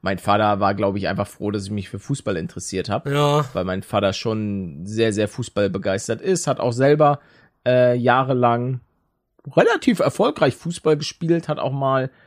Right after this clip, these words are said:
Speaker 1: mit einem, äh, St. Pauli-Trainer und ich glaub, Hoffenheim hat er, glaub ich, danach trainiert, was sich vielleicht im Nachhinein als schweren Fehler herausstellte. Und zwar, jetzt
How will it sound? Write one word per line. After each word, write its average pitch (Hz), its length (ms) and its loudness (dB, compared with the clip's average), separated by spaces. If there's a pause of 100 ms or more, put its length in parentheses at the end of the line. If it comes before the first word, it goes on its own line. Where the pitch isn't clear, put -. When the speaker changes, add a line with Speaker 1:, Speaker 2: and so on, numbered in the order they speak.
(200)
Speaker 1:
mit 135 540 0 (920)
einem, 123 720 2
äh, 113 600 2
St. 131 240 2
Pauli-Trainer 202 760 4
und 190 120 2
ich - 160 -2
glaub, 196 220 4
Hoffenheim 185 520 2
hat 180 120 4
er, 170 100 4
glaub 160 160 2
ich, 151 80 -2
danach 131 380 2
trainiert, 127 440 2
was - 320 -2
sich 110 400 -6
vielleicht 107 340 -2
im 104 80 -4
Nachhinein 107 460 -2
als 95 160 -4
schweren 101 240 -4
Fehler 147 220 -2
herausstellte. 98 680 -2
Und 139 240 -4
zwar, 135 680 4
jetzt - 320 -2